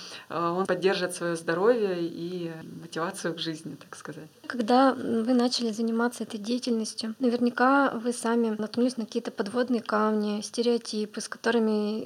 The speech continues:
Speaker 2: изначально вам самим пришлось бороться.
Speaker 1: Мгм.
Speaker 2: Какие были сложности, какие стереотипы, какие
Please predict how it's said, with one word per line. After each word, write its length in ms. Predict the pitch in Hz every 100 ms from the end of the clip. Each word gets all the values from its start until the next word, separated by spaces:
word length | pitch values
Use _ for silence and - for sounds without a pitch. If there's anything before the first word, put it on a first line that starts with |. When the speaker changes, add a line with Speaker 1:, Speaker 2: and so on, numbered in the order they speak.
| -
Speaker 2:
изначально 500 | 220 220 233 233 208
вам 160 | 208 202
самим 280 | 214 214 202
пришлось 360 | 208 - 202
бороться. 520 | 214 214 294 - 208 - 175
Speaker 1:
Мгм. 40 |
Speaker 2:
Какие 320 | 180 190 247 214
были 240 | 240 220
сложности, 640 | 214 226 262 294 269 -
какие 320 | 233 240 240 226
стереотипы, 800 | - 220 208 208 254 254 240 233
какие 440 | - - 240 233